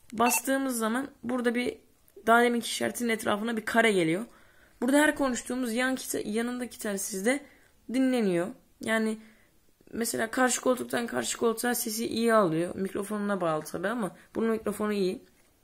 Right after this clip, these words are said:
Şöyle geçiyoruz. Grup menüye basar basmaz zaten o özelliği de kapanıyor.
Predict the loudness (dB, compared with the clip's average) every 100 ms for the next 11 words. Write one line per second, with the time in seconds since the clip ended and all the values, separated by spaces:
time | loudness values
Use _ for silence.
0 | _ _ _ _ _ _ -20 _ -10 -6
1 | 0 4 4 2 0 0 -2 -4 -8 -12
2 | _ -2 0 2 2 2 2 2 2 0
3 | -2 -2 -4 -4 -4 -4 -2 -2 -2 -4
4 | -4 -4 -6 -6 -4 -4